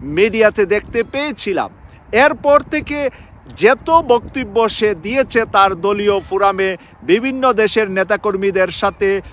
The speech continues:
বাংলাদেশের বিভিন্ন নেতাকর্মীদের সাথে যত মিটিং করেছে, কখনো তার চেহারা দেখান নাই। সে সবসময় অডিওতে গ্রুপে কথা বলেছেন,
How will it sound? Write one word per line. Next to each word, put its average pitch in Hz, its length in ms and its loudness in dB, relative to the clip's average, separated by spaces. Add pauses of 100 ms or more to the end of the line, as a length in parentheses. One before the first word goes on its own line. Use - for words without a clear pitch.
(120)
বাংলাদেশের 247 720 2
বিভিন্ন 214 400 -4
নেতাকর্মীদের 190 760 -4
সাথে 185 400 -6 (100)
যত 285 300 2 (200)
মিটিং 240 500 -4
করেছে, 202 540 -2 (420)
কখনো 330 580 2 (120)
তার 220 300 6 (100)
চেহারা 185 580 2 (320)
দেখান 202 400 0
নাই। 208 360 0 (280)
সে 254 260 0
সবসময় 294 760 -2 (120)
অডিওতে 240 600 -2
গ্রুপে 202 520 -4 (120)
কথা 202 280 -2
বলেছেন, 233 540 -4